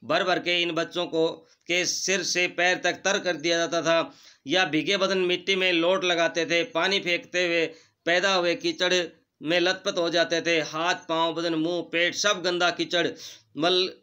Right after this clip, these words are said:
करके फिर हाँक लगाते थे, "बोलो गंगा मैया की जय।" और फिर मंडली बांध करके उछलते कूदते अगले घर की तरफ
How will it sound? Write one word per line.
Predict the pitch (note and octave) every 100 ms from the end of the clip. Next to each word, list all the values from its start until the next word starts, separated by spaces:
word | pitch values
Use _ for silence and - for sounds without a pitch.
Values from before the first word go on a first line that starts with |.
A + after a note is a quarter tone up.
| C3
करके | E3 F3 F3+ F3+
फिर | A#2 - - G3
हाँक | D#3 F3+ G3
लगाते | F#3 E3+ E3 E3+
थे, | D#3+ F3
"बोलो | D#3+ E3+ F3+ F3+
गंगा | F3 F3 E3+
मैया | E3+ E3+ E3+ E3
की | D#3+ F#3+ G#3 F#3
जय।" | B2 E3 F3+ D#3+ G#2+ - - _
और | - C#3
फिर | F#3 G3
मंडली | F3+ E3 F3 F3 E3 _ _
बांध | C3+ F3 E3+
करके | D#3+ D#3+ E3 D#3+
उछलते | - D#3+ E3+ E3 E3
कूदते | E3 D#3+ D#3 D#3+ D#3 D3
अगले | D3 E3 D#3
घर | D3
की | C#3+
तरफ | D3+ D3+ D3 C#3+